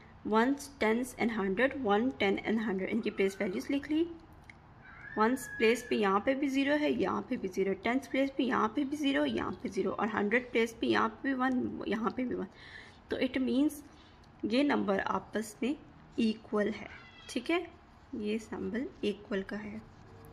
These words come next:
तो hundred is equal to hundred। Next देख लेते हैं हमारे पास question गिवन है सिक्स डबल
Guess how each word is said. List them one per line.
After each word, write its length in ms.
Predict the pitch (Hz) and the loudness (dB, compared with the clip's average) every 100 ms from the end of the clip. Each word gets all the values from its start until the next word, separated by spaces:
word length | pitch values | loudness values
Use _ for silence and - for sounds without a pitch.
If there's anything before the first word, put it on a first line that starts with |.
| - | -6
तो 160 | 226 220 | -4 0
hundred 460 | 202 202 226 - - - | 0 4 4 4 0 -2
is 240 | 311 - - - | -2 -2 -4 2
equal 420 | 190 180 - 277 285 - | 2 0 -2 0 0 -4
to 160 | 247 330 - - 220 | -4 -4 -8 -10 -4
hundred। 500 | 180 - - - - - - - - - - - - - - - - - - - - - - | -4 -4 -8 -10 -18 -20 -20 -20 -20 -20 -20 -20 -20 -12 -10 -8 -10 -10 -6 -6 -6 -8 -6
Next 300 | - 226 - | -4 -4 -4
देख 200 | - - | -4 -4
लेते 260 | 240 240 240 | -6 0 0
हैं 60 | 240 | 0
हमारे 180 | 226 202 | -2 -2
पास 300 | - 233 - | -2 -2 2
question 420 | - - - 262 - - - - - - - - - - - - - - - - - - - - - - - - - - - - - - | 2 4 2 -2 -6 -16 -18 -18 0 0 0 -16 -20 -20 -20 -20 -20 -18 -18 -18 -20 -16 -12 -12 -6 -6 -6 -14 -16 -20 -20 -20 -18 -10
गिवन 340 | 196 190 196 | -10 -8 -8
है 260 | 202 202 240 320 - - - - - - - - - - - - - - - - - - - - - - - - - - - - - | -8 -6 -8 -10 -16 -20 -20 -20 -20 -20 -20 -16 -16 -18 -20 -20 -20 -20 -20 -20 -20 -20 -20 -20 -20 -20 -20 -20 -20 -20 -20 -20 -20
सिक्स 480 | - 294 294 - - - - | -8 -6 -6 -8 -14 -18 -12
डबल 460 | 196 208 196 214 294 | -4 0 0 0 -2